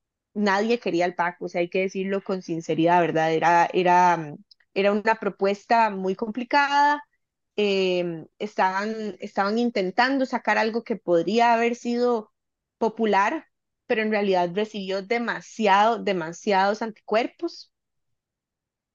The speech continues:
Eh, eh, en inicio el proyecto contenía aspectos que se quedaron hasta el final, como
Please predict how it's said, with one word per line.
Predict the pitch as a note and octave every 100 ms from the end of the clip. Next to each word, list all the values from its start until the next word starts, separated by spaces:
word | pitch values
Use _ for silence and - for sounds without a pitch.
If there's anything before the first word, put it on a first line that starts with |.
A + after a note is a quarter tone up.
| _ _ _ -
Eh, | A#3 A3+ A3+ A3+ - -
eh, | - A3+ A3+ A3 G#3+ G#3+ G#3+ G#3 G#3 -
en | A#3 A#3+
inicio | A#3 A3+ D4+ D#4+ F4 G4
el | F4
proyecto | A#3+ A3+ A#3 D4+
contenía | E4 D#4 A#3+ G3+ G#3+ C4 C#4 - _ _ _ _ -
aspectos | A3 - A3 C#4+ -
que | C#4+
se | A#3+
quedaron | G#3 E3+ G3+ B3
hasta | B3 A3+
el |
final, | - E3+ G#3+ C#4 C4+
como | - E3 D3 -